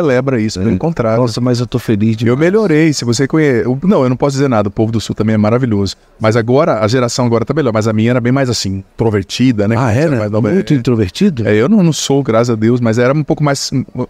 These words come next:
Speaker 1: como que eu posso dizer? A cultura era um pouco mais reservada. É
Speaker 2: Certo.
Speaker 1: assim, é mais reservada assim.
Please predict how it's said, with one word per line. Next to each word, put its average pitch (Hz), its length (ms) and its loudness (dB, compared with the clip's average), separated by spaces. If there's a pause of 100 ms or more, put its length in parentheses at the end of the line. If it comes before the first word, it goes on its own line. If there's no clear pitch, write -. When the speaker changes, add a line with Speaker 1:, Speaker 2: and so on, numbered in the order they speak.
(220)
Speaker 1:
como 147 140 -2
que 135 60 -2
eu - 20 0
posso 117 200 -2
dizer? 101 180 0
A 98 40 -2
cultura 202 360 0
era 185 60 0
um 175 60 -2
pouco 160 240 -2
mais 135 160 0
reservada. 113 800 0
É - 60 2
Speaker 2:
Certo. 220 140 2
Speaker 1:
assim, 98 320 2
é 180 140 2
mais 120 200 0
reservada 104 420 0
assim. 101 260 -4